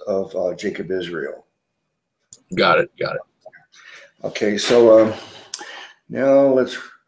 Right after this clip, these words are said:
Speaker 1: read further, um, verse nine. "And the patriarchs,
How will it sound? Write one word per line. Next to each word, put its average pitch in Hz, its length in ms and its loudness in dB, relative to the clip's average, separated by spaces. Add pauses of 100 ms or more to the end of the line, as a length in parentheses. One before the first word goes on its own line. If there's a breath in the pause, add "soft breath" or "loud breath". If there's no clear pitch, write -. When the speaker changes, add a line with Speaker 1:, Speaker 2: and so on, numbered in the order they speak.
(340)
Speaker 1:
read 110 260 -8
further, 104 760 -6
um, 101 320 -10 (500 soft breath)
verse 110 340 -2
nine. 104 760 -4 (540 loud breath)
"And 156 240 2
the 160 140 2
patriarchs, 104 1040 -2